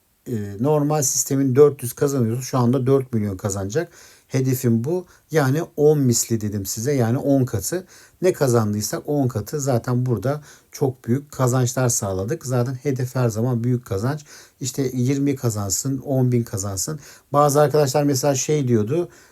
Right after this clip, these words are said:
E, onu da dün söylüyordum. Bir önceki gün de aynı şekilde.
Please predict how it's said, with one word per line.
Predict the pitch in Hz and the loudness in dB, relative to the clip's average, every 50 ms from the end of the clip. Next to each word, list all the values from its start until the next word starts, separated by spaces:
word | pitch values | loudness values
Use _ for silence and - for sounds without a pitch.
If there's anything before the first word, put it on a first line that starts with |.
| _ _ - | _ _ -2
E, | 120 110 107 123 | 0 0 2 2
onu | 139 143 147 135 | 2 2 2 4
da | 127 120 113 98 104 110 | 4 4 4 2 -2 0
dün | 113 120 113 | 2 2 2
söylüyordum. | 104 - - 117 110 107 104 107 104 98 95 95 98 | 2 0 -2 0 0 0 0 -2 -4 -4 -6 -6 -4
Bir | 107 | -2
önceki | 107 107 104 110 113 - | -2 -2 -2 -4 -6 -2
gün | - 123 117 | 0 0 0
de | 117 117 | 2 0
aynı | 107 104 101 101 | -2 -2 -4 -6
şekilde. | - - 101 - 104 101 113 160 170 | -6 -8 -8 -8 -8 -6 -6 -6 -6